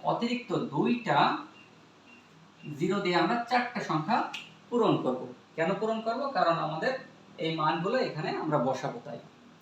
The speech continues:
তো দেখো আগে বিটগুলো লিখি, এইট ফোর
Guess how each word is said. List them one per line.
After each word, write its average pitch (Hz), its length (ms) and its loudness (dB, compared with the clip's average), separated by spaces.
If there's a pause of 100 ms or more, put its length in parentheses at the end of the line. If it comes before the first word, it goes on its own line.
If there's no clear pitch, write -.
(840)
তো 151 80 -14 (100)
দেখো 131 240 -8 (1600)
আগে 139 200 -6
বিটগুলো 143 400 -2
লিখি, 165 220 -4 (560)
এইট 170 220 0 (260)
ফোর 143 220 0